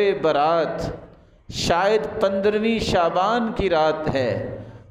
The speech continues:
उनको सिर्फ़ एक गुजारिश करके सही बुखारी की हदीस में सुनाई देता हूँ।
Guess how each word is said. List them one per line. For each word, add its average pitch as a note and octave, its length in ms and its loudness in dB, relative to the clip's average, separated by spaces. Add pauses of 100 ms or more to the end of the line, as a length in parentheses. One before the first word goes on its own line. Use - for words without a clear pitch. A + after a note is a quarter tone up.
(120)
उनको A3+ 320 2
सिर्फ़ - 520 0
एक A3+ 240 4
गुजारिश F#3+ 540 2
करके F3+ 360 0
सही G#3 400 -2
बुखारी G3+ 460 2
की F#3+ 180 0
हदीस D#3+ 420 0
में D3+ 120 0
सुनाई B2+ 400 0
देता A#2 360 0
हूँ। A2+ 480 -8